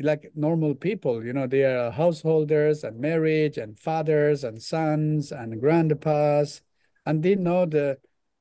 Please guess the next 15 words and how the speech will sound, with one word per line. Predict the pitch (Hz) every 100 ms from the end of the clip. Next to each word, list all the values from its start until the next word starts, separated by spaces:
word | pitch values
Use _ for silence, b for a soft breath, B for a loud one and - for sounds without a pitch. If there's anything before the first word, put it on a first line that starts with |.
| _
normal, | 143 139 156 156 143
ordinary | 135 147 147 143 143 135
families' | 131 147 147 135 127 120
issues | 143 151 - 120 117
too. | - 226 156 - _ _ _ _ _ _ _ _
So | - - 160 156 156 151 147 147
I | 160
think | 175 220 180
that | 180 196
part | - 208 196 -
also | 170 185 - 175 156 123 -
played | 170 180 180 151
an | 147
important | 151 143 160 156 156 135 123
role | 120 131 156 143 123 131